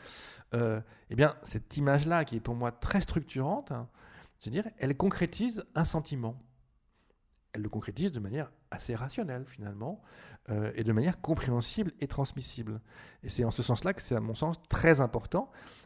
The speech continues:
Et Dick est l'un des catalyseurs de cette transformation et de, de cette capacité, on va dire, à dire les choses, hein, c'est-à-dire à concevoir cet extraterrestre comme un,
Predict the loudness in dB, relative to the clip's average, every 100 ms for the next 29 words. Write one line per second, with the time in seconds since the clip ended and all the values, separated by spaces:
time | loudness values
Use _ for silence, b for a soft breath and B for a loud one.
0 | B _ _ _ -4 -2 -2 -4 4 6
1 | 6 2 -10 _ _ _ _ _ _ _
2 | _ _ -2 0 0 0 4 6 4 2
3 | 2 4 4 4 4 2 -4 -4 -4 -6
4 | -12 0 2 4 2 0 0 -2 -4 -4
5 | -6 -4 -2 0 2 4 4 4 0 0
6 | -2 -2 B B B -2 0 0 -2 -4
7 | B B -8 -6 0 2 2 0 -6 -6
8 | -6 -6 -12 B B B -4 -4 -4 -6
9 | -6 -4 0 2 4 4 6 4 4 0
10 | 0 2 2 2 0 0 2 2